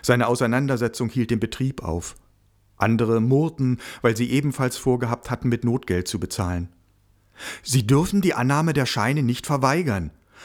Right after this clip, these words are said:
"Det is mein Laden, hier mach ich, wat ich will."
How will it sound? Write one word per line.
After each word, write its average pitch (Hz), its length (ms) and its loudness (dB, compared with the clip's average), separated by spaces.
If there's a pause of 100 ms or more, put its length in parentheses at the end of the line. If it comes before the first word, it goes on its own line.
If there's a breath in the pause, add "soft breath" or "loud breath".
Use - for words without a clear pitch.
(320 loud breath)
"Det 135 180 4
is 147 300 2
mein 139 400 6
Laden, 127 500 2 (160 loud breath)
hier 156 240 2
mach 131 300 0
ich, - 180 -4
wat 117 180 -2
ich 87 200 -6
will." 110 340 0